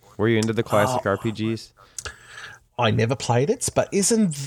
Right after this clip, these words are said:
Speaker 2: that a precursor to, is it Fallout? Am I wrong?
Speaker 1: I believe
Speaker 2: Or is
Speaker 1: so.
Speaker 2: it, what's it?
Speaker 1: It's, it's like it. I don't, I think it's a precursor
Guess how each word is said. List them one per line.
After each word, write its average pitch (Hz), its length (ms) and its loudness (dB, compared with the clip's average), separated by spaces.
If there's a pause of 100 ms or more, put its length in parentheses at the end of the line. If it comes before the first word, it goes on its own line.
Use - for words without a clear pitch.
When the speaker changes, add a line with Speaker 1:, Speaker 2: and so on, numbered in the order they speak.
Speaker 2:
that 165 320 4
a 139 100 0
precursor 147 840 0
to, 117 1300 2
is 117 100 -4
it - 80 -14
Fallout? 254 580 0
Am 143 120 -2
I 143 80 2
wrong? 214 320 0
Speaker 1:
I 87 80 -6
believe 87 300 -2
Speaker 2:
Or 117 60 2
is 117 80 2
Speaker 1:
so. - 120 0
Speaker 2:
it, - 40 0
what's - 180 -2
it? - 60 -4 (300)
Speaker 1:
It's, 135 240 0
it's 147 160 2
like 117 320 4
it. 101 160 4
I 85 140 2
don't, 110 220 2 (380)
I - 60 -10
think 135 260 -2
it's 208 140 -6
a 185 60 -8
precursor 170 720 -2